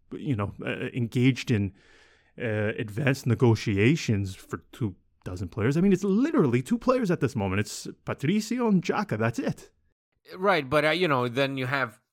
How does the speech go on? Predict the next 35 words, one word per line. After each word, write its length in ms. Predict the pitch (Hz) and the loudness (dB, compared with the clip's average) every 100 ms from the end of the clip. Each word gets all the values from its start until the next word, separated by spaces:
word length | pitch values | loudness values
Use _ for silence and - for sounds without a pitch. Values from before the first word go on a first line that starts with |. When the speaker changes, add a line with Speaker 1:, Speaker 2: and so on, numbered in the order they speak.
| _ | _
Speaker 2:
you 140 | 156 | -4
have 160 | 143 127 | -2 2
all 180 | 131 131 | 2 2
those 300 | 127 120 117 | 0 -2 -4
rumors, 540 | 143 190 135 120 113 | -2 2 4 4 2
and 180 | 120 120 | -2 0
rumors, 500 | 143 147 127 117 - - _ - 127 | 0 2 0 0 -6 -14 _ -20 -8
you 160 | 147 | -2
know, 160 | 131 131 | 0 -2
the 180 | 151 151 | -4 -4
fact 320 | - 185 175 | 0 0 0
that 280 | 170 139 - | -4 -4 -8
fans 500 | - 165 170 151 123 | -2 0 2 0 0
now 220 | 151 147 | 0 2
are 120 | 123 | 0
so 300 | - - 175 | 0 2 2
connected. 680 | 160 - 131 147 - - 101 | 2 0 2 2 0 -2 0
I 80 | 117 | 2
mean, 280 | 143 143 143 | 2 0 0
once 240 | 196 - | 0 -2
upon 240 | 156 170 | -4 -2
a 60 | 147 | 0
Speaker 1:
Yes. 120 | 120 | 2
Speaker 2:
time, 480 | 151 208 156 135 135 - - - - - _ _ _ _ | 4 4 4 2 -4 -12 -20 -20 -20 -20 _ _ _ _
you 120 | 185 | 2
know, 100 | 156 | 4
you'd 180 | 156 - | 4 2
have 400 | 147 190 190 131 | 0 0 0 0
the 100 | 147 | 0
occasional 580 | 131 156 151 113 117 101 | 0 2 2 2 0 2
headline, 720 | 160 170 156 151 147 139 131 | 2 2 4 4 4 2 -2
"Oh, 260 | 123 117 113 | 0 0 0
this, 360 | 120 131 - | -2 -4 -4
you 100 | 147 | -4
know, 220 | 113 104 | -4 -6